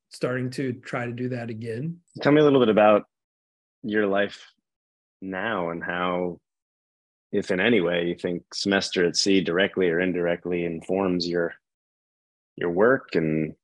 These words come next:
Speaker 2: how you spend your time and who you spend it with.
Speaker 1: I don't know if you can pick just Sem-, Semester at Sea as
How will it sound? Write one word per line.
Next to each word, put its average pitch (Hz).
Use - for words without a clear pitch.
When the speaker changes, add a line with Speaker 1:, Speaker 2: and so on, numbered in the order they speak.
Speaker 2:
how 92
you 90
spend 90
your 85
time 95
and 87
who 95
you 92
spend 92
it 85
with. 101
Speaker 1:
I 294
don't 160
know 156
if 151
you 151
can 135
pick 170
just 151
Sem-, 139
Semester 139
at 120
Sea -
as 120